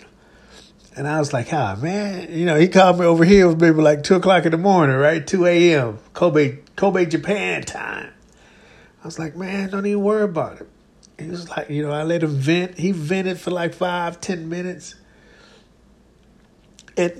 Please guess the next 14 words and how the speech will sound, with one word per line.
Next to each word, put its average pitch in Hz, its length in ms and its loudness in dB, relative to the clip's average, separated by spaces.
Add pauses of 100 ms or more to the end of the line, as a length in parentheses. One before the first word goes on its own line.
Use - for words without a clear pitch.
you 170 60 4
know, 160 80 4
I, 160 160 4
at, 180 360 2
at 185 200 4
this 214 160 2
time, 262 300 4
I 214 80 6
didn't 233 160 2
even 233 220 2
read 254 260 2
this, 262 280 2
you 202 100 2
know. 190 300 0